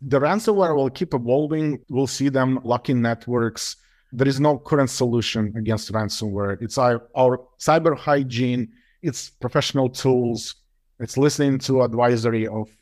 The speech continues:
cisa advisory, for example, F B I advisory, and following these steps.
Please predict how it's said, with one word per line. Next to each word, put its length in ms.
cisa 460
advisory, 440
for 140
example, 560
F 160
B 80
I 120
advisory, 560
and 100
following 380
these 160
steps. 440